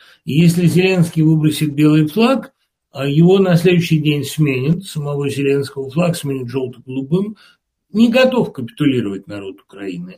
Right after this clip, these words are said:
А Зеленский, как человек, точно чувствующий аудиторию, тоже понимает,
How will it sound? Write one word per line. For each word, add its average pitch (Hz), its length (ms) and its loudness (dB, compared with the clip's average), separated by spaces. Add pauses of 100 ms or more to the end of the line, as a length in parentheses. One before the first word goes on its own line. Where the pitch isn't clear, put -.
А 139 80 -2
Зеленский, 156 840 -2 (240)
как 135 200 -4
человек, - 360 -2
точно 143 400 -2
чувствующий 123 600 -6
аудиторию, 120 680 -6
тоже 196 260 -2
понимает, 110 520 -16